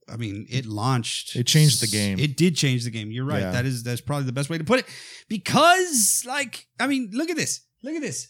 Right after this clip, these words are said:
Speaker 1: Look at it. I have a Ghostface mug. You know, he's
Speaker 2: I have
Speaker 1: got
Speaker 2: a
Speaker 1: the
Speaker 2: shirt.
Speaker 1: Ghostface, the shirt, El Ghostface or whatever. And here is the mask. I mean, like, we're talking about, I mean, I'm eating, every time I, here's the thing.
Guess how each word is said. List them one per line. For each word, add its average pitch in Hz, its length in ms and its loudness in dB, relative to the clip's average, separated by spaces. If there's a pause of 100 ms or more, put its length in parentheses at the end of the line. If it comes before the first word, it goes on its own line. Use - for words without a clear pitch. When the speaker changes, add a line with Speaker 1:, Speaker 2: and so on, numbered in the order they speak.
(160)
Speaker 1:
Look 285 300 -2
at 190 80 0
it. - 180 -4 (240)
I 185 120 0
have 220 200 2
a 240 80 -2
Ghostface 226 640 0
mug. 208 440 2 (200)
You 175 100 0
know, 202 140 0
he's 185 100 0
Speaker 2:
I - 40 -2
have 131 40 -2
Speaker 1:
got 220 120 2
Speaker 2:
a 202 40 0
Speaker 1:
the 226 60 2
Speaker 2:
shirt. 190 280 4
Speaker 1:
Ghostface, - 340 -6
the 202 100 2
shirt, - 480 2 (160)
El 180 160 -2
Ghostface 190 640 -2
or 156 80 -2
whatever. 156 340 -6 (220)
And 170 160 -6
here 214 200 -8
is 214 280 -10
the 208 100 -8
mask. 202 380 -8
I 196 40 -10
mean, 202 140 -8
like, 196 180 -10
we're 208 120 -2
talking 233 340 -2
about, 208 260 -2
I 196 60 -4
mean, 208 220 0
I'm 202 220 0
eating, 214 280 -6
every 214 220 -2
time 208 240 0
I, 196 100 -8
here's 170 320 -10
the 139 80 -6
thing. 101 260 -12